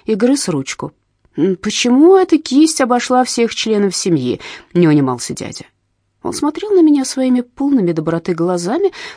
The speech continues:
Мне захотелось сделать ему приятное, я сосредоточил всё своё внимание на этом вопросе. Вдруг меня словно молнией озарило, и я вскрикнул: "Это потому, что она была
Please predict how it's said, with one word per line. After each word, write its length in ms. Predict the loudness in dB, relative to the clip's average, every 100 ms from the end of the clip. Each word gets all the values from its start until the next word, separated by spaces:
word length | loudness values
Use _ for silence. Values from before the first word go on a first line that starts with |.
| _
Мне 320 | 2 4 4
захотелось 520 | 2 0 -6 -4 -4 -4
сделать 360 | -4 -4 -4
ему 140 | -4 -4
приятное, 800 | 0 0 0 -2 -2 2 4
я 160 | 2 0
сосредоточил 800 | -6 -6 -4 -4 -4 -6 -4 -6
всё 240 | -4 -8
своё 260 | -6 -4 -2
внимание 460 | 0 0 0 2 2
на 160 | 2
этом 240 | 2 0 0
вопросе. 560 | -2 -2 -4 -2 -4 -4 -18 -18 -10
Вдруг 440 | -8 -4 -6 -4
меня 220 | -2 -2 -2
словно 340 | -4 2 2
молнией 540 | 4 4 2 2 0
озарило, 560 | -2 -4 -4 -2 -2 -2 -6 -18 -2
и 100 | 4
я 160 | 4
вскрикнул: 540 | 2 -2 -2 -2 -8 -10 _ _
"Это 320 | -2 -2 -2
потому, 440 | -4 -4 0 2 2
что 220 | 2 2
она 160 | 4 4
была 320 | 4 4 2